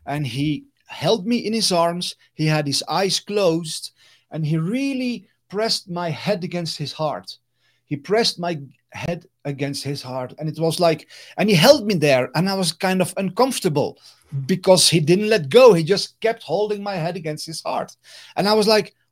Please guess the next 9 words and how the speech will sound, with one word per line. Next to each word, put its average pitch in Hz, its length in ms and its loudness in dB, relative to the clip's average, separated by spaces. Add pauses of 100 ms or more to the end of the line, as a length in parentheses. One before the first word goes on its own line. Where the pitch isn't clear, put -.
"What 233 180 4
is 277 180 4
this? 160 300 0
Why 202 160 2
is 208 160 2
he 190 60 -2
doing 262 300 -2
that?" 156 220 2 (540)
And 233 200 2